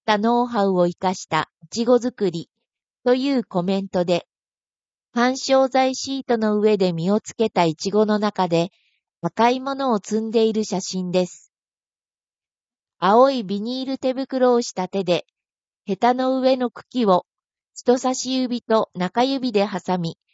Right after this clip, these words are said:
イチゴを軽く包むように持っています。また、縦に切ったイチゴの断面写真が添えられています。果肉の中まで真っ赤です。三枚目は、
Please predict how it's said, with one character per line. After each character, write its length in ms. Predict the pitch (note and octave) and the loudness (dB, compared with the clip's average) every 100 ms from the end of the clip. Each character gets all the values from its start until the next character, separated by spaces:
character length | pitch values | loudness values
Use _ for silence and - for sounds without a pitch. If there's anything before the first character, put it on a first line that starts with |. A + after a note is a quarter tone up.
| _ _ _ _ | _ _ _ _
イ 40 | |
チ 180 | - A#3 | -4 2
ゴ 220 | B3 A#3 | 4 4
を 60 | G#3+ | 2
軽 300 | A#3 A#3 C#4 | -4 -4 -4
く 140 | G#3 | -8
包 320 | - - A#3+ | -8 -8 -6
む 100 | B3+ | -2
よ 180 | C4 C#4 | 0 0
う 60 | C4 | 0
に 120 | A3+ | -2
持 140 | G3+ | -2
っ 40 | - | -2
て 200 | - E3+ | -2 -2
い 120 | D#3 | -2
ま 180 | D#3+ E3+ | -6 -8
す。 180 | _ _ _ _ _ _ _ _ _ _ _ _ _ - | _ _ _ _ _ _ _ _ _ _ _ _ _ -6
ま 100 | F#3 | -4
た、 320 | - G3+ G3 _ _ _ _ _ A3+ | 0 0 0 _ _ _ _ _ -8
縦 260 | - C#4+ | -2 -2
に 160 | C#4+ A#3+ | -2 -10
切 160 | - | -8
っ 60 | G#3+ _ | -10 _
た 160 | F#3 F3 | -2 0
イ 100 | F3+ | -4
チ 160 | - A3+ | -6 0
ゴ 140 | B3+ | 0
の 160 | B3+ A#3+ | 2 0
断 280 | F3+ F#3+ A#3+ | 2 0 0
面 240 | B3+ C4 | -4 -4
写 160 | - C4 | -4 -6
真 300 | - C4 B3 | -6 -8 -2
が 120 | G3+ | -2
添 220 | - F#3 | 0 0
え 60 | G3+ | 2
ら 100 | G#3 | 2
れ 140 | G3+ | 0
て 120 | - | -2
い 140 | F#3+ F#3 | -2 0
ま 180 | F3 F#3+ | -2 -4
す。 140 | _ _ _ _ _ _ _ _ _ | _ _ _ _ _ _ _ _ _
果 120 | G#3+ | -2
肉 280 | A3+ C4 C#4 | -2 -2 -2
の 140 | C4+ C#4 | 0 0
中 280 | C4+ C#4+ | -2 0
ま 120 | B3 A3 | 0 2
で 160 | F3 | 0
真 140 | D#3 D#3+ | -2 -6
っ 20 | _ | _
赤 120 | G#3+ | -2
で 140 | F#3+ E3+ | 0 -2
す。 220 | - _ _ _ _ _ _ _ _ _ _ _ _ _ _ _ | -4 _ _ _ _ _ _ _ _ _ _ _ _ _ _ _
三 340 | - A3 B3 C4 | -6 -2 -2 0
枚 240 | C4+ C4+ | -2 -2
目 180 | C4+ B3 | -2 0
は、 180 | F#3 | 0